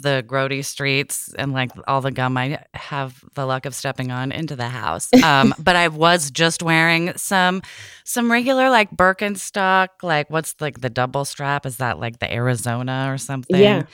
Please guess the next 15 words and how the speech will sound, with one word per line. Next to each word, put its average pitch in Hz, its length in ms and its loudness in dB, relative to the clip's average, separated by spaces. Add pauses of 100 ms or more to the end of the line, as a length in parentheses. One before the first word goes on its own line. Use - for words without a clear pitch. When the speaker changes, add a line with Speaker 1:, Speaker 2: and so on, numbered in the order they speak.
Speaker 2:
Mm-hmm. 208 320 0
Speaker 1:
Just, - 320 -4
uh, 302 240 6
just 214 240 -4
wearing 226 220 2
those 233 200 0
in 220 100 -4
black 196 440 0
while 214 100 -2
I 208 60 -2
was 202 160 -8
walking 208 260 -4
the 196 100 -4
dog, 190 640 -6 (140)
uh, 165 460 -2